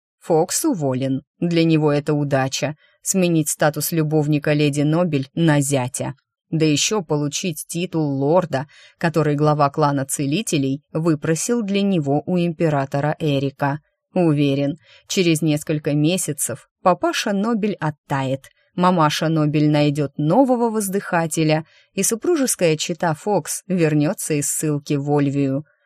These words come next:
Так что наш Аполлон выиграл джекпот. И лорд Вивер подмигнул мне. «А как же старшая леди Нобель? Страдает?» Я сочувствовала даме,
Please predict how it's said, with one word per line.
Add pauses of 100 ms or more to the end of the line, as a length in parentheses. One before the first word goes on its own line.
(120)
Так
что
наш
Аполлон (260)
выиграл
джекпот. (440)
И
лорд
Вивер (100)
подмигнул
мне. (420)
«А
как
же
старшая
леди
Нобель? (120)
Страдает?» (480)
Я
сочувствовала
даме,